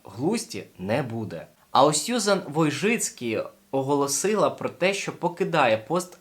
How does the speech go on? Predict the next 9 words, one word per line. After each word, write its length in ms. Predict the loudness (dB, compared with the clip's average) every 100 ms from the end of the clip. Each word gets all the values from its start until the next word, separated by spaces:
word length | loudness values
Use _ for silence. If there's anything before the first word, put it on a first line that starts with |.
| -4
генерального 640 | 0 4 6 6 4 -4
директора 680 | -6 0 2 0 -2 -2 -4 -8
YouTube. 600 | -8 -8 -6 -4 -4 -6 -18 -20 -20 -10
Вона 680 | -2 2 4 6 6 4 2
очолювала 840 | -2 -2 4 6 6 4 0 0
сервіс 560 | 0 2 2 2 -4 -8
понад 440 | -4 -2 0 -2 -4
дев'ять 600 | 0 0 0 -4 -8 -8
років. 640 | -4 0 0 -2 -8 -18